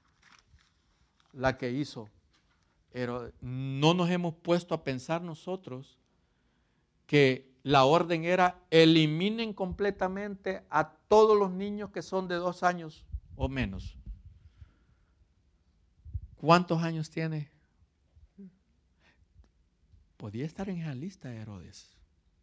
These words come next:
Nuestros hijos, cuando tenían menos de dos años, podían estar en esa lista de él. Si hubiéramos vivido nosotros en aquella época. Terrible para los padres, ¿verdad? Ver eso.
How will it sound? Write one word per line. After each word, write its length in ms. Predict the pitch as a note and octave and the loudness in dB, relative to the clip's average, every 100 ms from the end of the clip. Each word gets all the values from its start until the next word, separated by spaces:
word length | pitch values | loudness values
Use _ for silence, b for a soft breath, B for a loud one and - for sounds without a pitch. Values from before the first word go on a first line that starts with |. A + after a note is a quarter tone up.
| _ _ - | _ _ -12
Nuestros 460 | A#2+ - A2+ - | -10 -8 -10 -2
hijos, 460 | E3+ G#3 F3 A#2+ - | 2 2 2 -6 -12
cuando 260 | - A#2 G#2+ | -12 -12 -12
tenían 360 | A#2 B2+ C#3+ | -10 -8 -8
menos 260 | C#3 D3 C3+ | -8 -10 -8
de 60 | C3 | -6
dos 240 | C3 C3 | -6 -8
años, 420 | C#3+ B3+ F3 A#2 _ _ _ _ _ _ _ | -10 -10 -14 -16 _ _ _ _ _ _ _
podían 320 | C3 C3 B2+ | 2 4 2
estar 260 | B2 - B2 | -2 -8 -8
en 120 | A#2+ | -8
esa 200 | A#2 A#2 | -10 -12
lista 400 | A2+ A2 - G#2 | -14 -14 -16 -18
de 160 | G2+ G#2+ | -18 -20
él. 100 | B2+ _ _ _ _ _ _ _ _ _ | -20 _ _ _ _ _ _ _ _ _
Si 200 | - - | -8 -4
hubiéramos 380 | B2 B2+ C3+ C3+ | 0 -2 -4 -8
vivido 380 | B2 A2+ B2+ B2+ | -8 -6 -8 -8
nosotros 460 | A#2+ - A#2 A#2 G#2+ | -12 -14 -14 -14 -14
en 60 | |
aquella 340 | G#2 A#2 G#2 G#2+ | -14 -14 -16 -16
época. 340 | - - _ _ _ _ _ _ _ _ _ - | -20 -20 _ _ _ _ _ _ _ _ _ 4
Terrible 540 | D3+ C3 E3 D#3+ D3 | 6 8 8 8 4
para 200 | C3 B2 | 2 -2
los 160 | A#2+ G#2+ | -4 -4
padres, 420 | D3+ D#3+ C#3 A2+ | 0 0 0 -2
¿verdad? 320 | A2 A2 D3+ _ _ - _ _ | -6 -10 -14 _ _ -20 _ _
Ver 280 | - A#2+ C#3 | -4 0 2
eso. 360 | E3+ F3 G2+ | 2 -2 -10